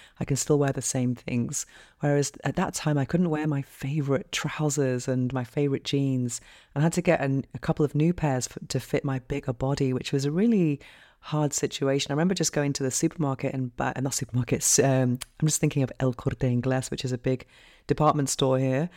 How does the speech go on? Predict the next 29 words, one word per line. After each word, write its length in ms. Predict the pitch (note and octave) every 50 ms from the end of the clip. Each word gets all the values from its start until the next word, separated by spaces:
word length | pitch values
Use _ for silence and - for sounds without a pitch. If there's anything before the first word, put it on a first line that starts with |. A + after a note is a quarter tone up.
| - - - - - _ -
uh, 40 | D#3
in, 460 | D3 C#3+ C#3 C#3 - D3 C#3+ C#3+ C#3
in 300 | - - C#3+ C#3 C#3 C3+
Spain, 440 | B2+ - - - C#3+ C#3 C#3 D3+ E3+
and 140 | F3+ E3 D3+
I 60 | C#3+
went 160 | D#3 E3+ F3
to 100 | - F3+
get 160 | E3+ D3+ D#3
some 220 | - - C#3+ C3+ B2+
jeans 520 | - F3+ G3+ A3 G3 D#3+ C#3 C3+ B2+ -
and 280 | - - C3+ C3 C3+ B2+
some 240 | - - C3+ C3 B2
clothes, 560 | - - D#3 D#3 D3 C3+ C3 B2+ B2+ - -
and 80 | B2+
I 120 | C3 C3 C3 - - -
got 180 | F#3+ F#3 -
my 120 | F#3 E3 D#3
normal 580 | D3+ D3 D3+ D#3 D#3 D3+ C#3+ C#3 C3+ C3+ C#3
sizing, 800 | C#3 - - - D3 D3 D3 C3+ B2+ B2+ B2 - B2 A#2+ A#2+ A#2+
and 80 | B2+
then 80 | D3 D#3+
I 20 |
went 140 | F3+ F#3+ -
to 120 | - - D3+
the, 140 | C#3 C3 - _ - -
went 160 | D3 C#3 -
to 100 | - -
the 180 | - C3+ B2+